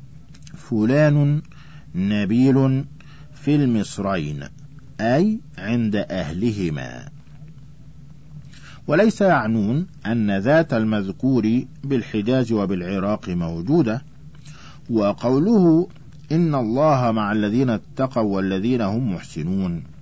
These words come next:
يعني بالحفظ والنصر والتأييد، ولم يرد أن ذاته معهم تعالى. وقوله: "إنني معكم أسمع وأرى"، محمول على هذا التأويل.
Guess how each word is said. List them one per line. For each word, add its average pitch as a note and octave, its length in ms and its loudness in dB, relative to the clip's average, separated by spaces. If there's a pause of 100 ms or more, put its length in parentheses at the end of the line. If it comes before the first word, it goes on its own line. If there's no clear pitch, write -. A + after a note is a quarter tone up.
(1000)
يعني C#3+ 680 2 (420)
بالحفظ C3 500 0
والنصر A2 500 0
والتأييد، G2 680 -2 (420)
ولم G2 360 0
يرد C#3+ 280 2
أن F2+ 240 -4
ذاته G2 580 -2
معهم E2+ 480 -4
تعالى. D#3 540 2 (640)
وقوله: C#3 760 2 (1800)
"إنني D3 540 2
معكم C#3+ 540 2 (100)
أسمع C3 420 0
وأرى"، A2 720 2 (180)
محمول D3 600 0
على G#2 200 0
هذا A2+ 320 0
التأويل. D#2+ 540 -8